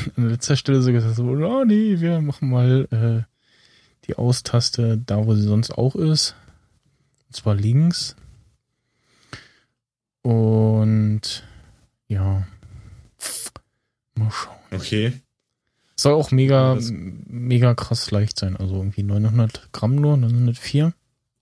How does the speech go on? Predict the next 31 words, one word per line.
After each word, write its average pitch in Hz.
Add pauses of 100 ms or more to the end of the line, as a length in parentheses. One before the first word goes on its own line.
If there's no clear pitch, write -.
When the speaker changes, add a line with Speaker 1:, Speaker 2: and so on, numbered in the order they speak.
(2250)
Speaker 2:
Mhm. 107 (560)
Speaker 1:
Ja, 101
was 120
ja 131
auch 139
total 143 (760)
<laughs> -
wieder 139
so 127
typisch 139
Apple 170
ist, 170
wenn 135
man 127
auf 127
der 113
Webseite 151
ist 151
von 135
dem 120
MacBook 123
dann 127
und 117
du 120
runterscrollst, 151
dann 123
klappt -
dieses 117
MacBook -
auch -
auf. 95